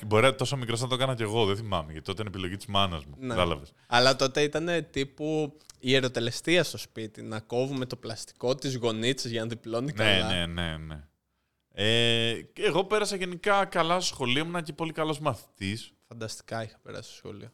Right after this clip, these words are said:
Speaker 1: Είχα πέσει λίγο εκεί στο Λύκειο, γιατί, ε,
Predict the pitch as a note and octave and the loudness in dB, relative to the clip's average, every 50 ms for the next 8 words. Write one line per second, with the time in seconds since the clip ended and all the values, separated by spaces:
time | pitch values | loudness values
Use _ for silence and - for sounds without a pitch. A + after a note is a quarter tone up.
0 | _ _ _ - C3+ D3 D3 E3 D#3+ D3 - - C#3+ D3 D#3 - - - B2 A#2+ | _ _ _ -8 -6 -4 -2 0 0 0 2 2 2 2 2 2 -4 -6 -8 -8
1 | B2 C#3 C#3+ B2+ B2 B2+ - D3+ B2 F#2+ E2+ F2+ A2 A2 - B2+ A#2+ G#2+ G2+ F2 | -6 -6 -6 -6 -6 -6 -4 -4 -2 -2 -2 -4 -4 -4 -2 -2 -2 -2 -2 -6
2 | F2+ G#2 A2 A2 G#2+ A2 A2 G#2 G2 F#2+ F#2 F2+ F2 F2 F2 - C2+ - - - | -8 -8 -8 -8 -8 -8 -8 -8 -6 -6 -6 -6 -6 -6 -8 -10 -10 -12 -12 -14
3 | C#2+ - | -14 -16